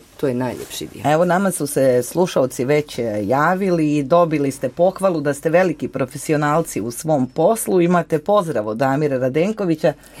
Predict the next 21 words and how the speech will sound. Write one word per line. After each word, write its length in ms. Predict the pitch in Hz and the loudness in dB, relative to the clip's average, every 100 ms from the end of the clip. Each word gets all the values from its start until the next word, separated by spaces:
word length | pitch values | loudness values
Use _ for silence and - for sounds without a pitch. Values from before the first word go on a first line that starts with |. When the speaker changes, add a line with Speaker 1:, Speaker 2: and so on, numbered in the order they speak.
| 143 | -4
Speaker 1:
Hvala. 180 | 147 143 | -2 4
Speaker 2:
To 120 | 254 | 6
je 120 | 254 | 6
ona 260 | 220 220 185 | 4 2 0
situacija, 560 | 180 170 180 240 247 | -2 2 2 4 2
znači, 340 | 202 226 226 226 | 2 2 0 -2
gdje 180 | 190 202 | -2 0
ste 160 | 220 | 0
htjeli 340 | 190 262 247 175 | 0 2 2 4
da 140 | 175 | 2
mi, 280 | 175 175 170 | 2 2 4
e, 160 | 156 | 6
gospodine 500 | 156 165 190 220 220 | 4 0 0 0 4
Laziću, 440 | 170 175 226 233 180 | 4 4 2 -4 -4
kažete 480 | 226 262 247 220 202 180 - - | 0 2 0 -2 -2 -4 -8 -6
da 120 | 180 | -4
sarađujete 640 | 185 202 190 240 247 202 180 | 2 2 2 0 0 0 0
i 160 | 226 | 0
sa 220 | 277 233 | 2 2
nevladinim 600 | 214 190 165 160 160 143 | 2 2 4 4 2 -2
sektorom. 520 | 143 - 117 - 104 | -2 -2 -2 -6 -12